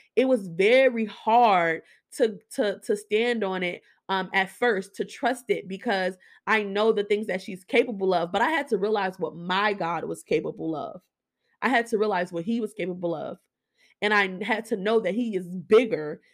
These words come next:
than any of my enemies. He's bigger than any witchcraft, any spell. He's bigger than any of that. So it was important for me to know that, understand that, and trust it. Trust him, because the Bible says that he will hide you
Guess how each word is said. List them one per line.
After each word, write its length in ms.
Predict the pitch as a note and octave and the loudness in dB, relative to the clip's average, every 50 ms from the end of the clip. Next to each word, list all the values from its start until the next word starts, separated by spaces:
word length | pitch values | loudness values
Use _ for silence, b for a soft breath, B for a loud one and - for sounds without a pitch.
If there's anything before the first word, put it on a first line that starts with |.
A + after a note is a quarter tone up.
| b b - | b b -2
than 180 | G3 F#3+ - - - | -2 -2 -2 -4 -6
any 200 | G3+ A#3 A#3 A#3 | -4 -4 -2 -2
of 80 | A3 G#3+ | -2 -4
my 220 | G3 F#3 F3 - - | -4 -6 -8 -6 -2
enemies. 340 | - G#3 A3 G3+ F3+ F3 F#3 - | -2 -2 -2 -2 -6 -10 -10 -10
He's 240 | A#3 G3+ F#3+ E3+ - _ - | -10 -10 -10 -10 -14 _ -2
bigger 420 | A3 A#3 B3 F#3+ F3 D#3+ D#3+ D#3+ b b b b - | 0 0 0 0 -2 -2 -2 -4 b b b b -2
than 160 | F3 G3 F#3+ G3 - - | 0 0 0 -2 -6 -6
any 320 | A3+ A3+ A3 G3+ F3+ E3+ C#3+ D3+ | -4 -4 -4 -4 -6 -8 -8 2
witchcraft, 680 | F#3 F#3+ A3+ - - - - B3+ G3+ E3 E3 E3+ F#3 _ - | 4 4 4 4 2 -6 0 2 2 2 2 -2 -8 _ -8
any 260 | G3+ A3 A3 G3 G3 - - - _ - _ | -6 -6 -4 -6 -8 -10 -14 -20 _ -20 _
spell. 340 | - - - B3 G#3 E3 F3 | -2 4 4 4 4 4 0
He's 260 | F#3 A3+ G3 F3+ E3+ | -4 -4 -6 -6 -10
bigger 320 | E3+ D3+ G#3+ A3 A3+ G#3+ | -4 4 4 6 6 6
than 200 | F3+ F3+ F3 D#3+ _ _ _ - | 0 -2 -8 -10 _ _ _ -2
any 240 | B3 C4 B3+ A#3 | 0 2 4 4
of 140 | E3+ E3+ - | 4 2 2
that. 260 | E3+ D#3 D3+ D3+ - - _ _ _ _ _ _ _ _ _ _ _ _ _ _ _ _ _ _ - - F3+ | -2 -6 -6 -6 -10 -14 _ _ _ _ _ _ _ _ _ _ _ _ _ _ _ _ _ _ -20 -14 -4
So 160 | - A3+ A3 | -2 2 4
it 40 | G#3+ | 4
was 120 | A3 G#3 | 4 4
important 460 | G3+ F3+ - - - B3 A#3 G#3 A3 | 2 -4 -4 0 2 2 2 2 -4
for 80 | - G3+ | -4 -6
me 140 | G3+ G3+ G3 | -8 -8 -10
to 140 | - - F#3+ | -8 -8 -8
know 300 | E3+ E3 E3+ G3+ A3+ A3+ | -6 -4 0 2 2 2
that, 280 | F#3+ F3+ E3+ D#3+ - - | 2 2 -2 -2 -4 -6
understand 580 | - G#3 G3 F#3 F#3 - - G#3 G#3 G#3+ G3 F#3 | -8 -8 -6 -8 -12 -8 -2 -2 -2 -2 -2 -4
that, 180 | F3 E3+ - | -8 -8 -8
and 160 | - E3+ E3+ _ | -10 -14 -14 _
trust 440 | - - - - G3+ G#3 G#3+ - - | -20 -16 -6 -4 -4 -4 -4 -8 -10
it. 140 | - - - B B B B B B B | -10 -10 -10 B B B B B B B
Trust 400 | - - - B3+ C4 B3+ - - | -8 -2 0 0 0 0 -4 -6
him, 380 | - C#4+ A#3 F#3+ - - - _ b b b b b b b | 0 0 0 0 0 -4 -12 _ b b b b b b b
because 260 | A3 G#3 - A#3 A3+ | -2 2 2 2 2
the 60 | G3+ | 2
Bible 180 | G3 G#3 A3+ B3 | 2 2 2 2
says 180 | A#3+ A#3 A3 A3 | 2 0 0 0
that 140 | G3 G3+ | -2 -4
he 140 | - C4 B3 A#3 | 0 -2 0 0
will 180 | G3+ E3+ F3+ | 0 -2 -2
hide 640 | F#3 - - - - B3+ C4 C4+ C#4 C4 A#3+ G3 F3 | -2 -6 -14 -6 -2 0 2 2 2 0 -2 -4 -6
you 340 | F#3 E3+ E3 D3+ A#2 - | -4 -4 -4 -4 -6 -10